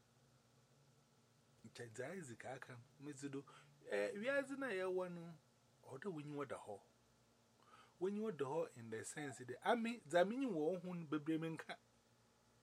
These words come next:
I mean, make can no correct, because Nyame can such them.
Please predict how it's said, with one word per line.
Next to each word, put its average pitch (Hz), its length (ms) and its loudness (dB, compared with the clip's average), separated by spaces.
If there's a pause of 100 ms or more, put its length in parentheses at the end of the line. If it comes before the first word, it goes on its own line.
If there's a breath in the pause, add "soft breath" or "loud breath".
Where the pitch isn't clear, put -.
(160)
I 190 40 -4
mean, 190 240 -6
make 160 180 -4
can 254 160 0
no 160 80 -6
correct, 170 380 0 (1120 loud breath)
because - 300 -6
Nyame 170 300 -2
can 160 120 2
such - 240 -4
them. 117 120 -4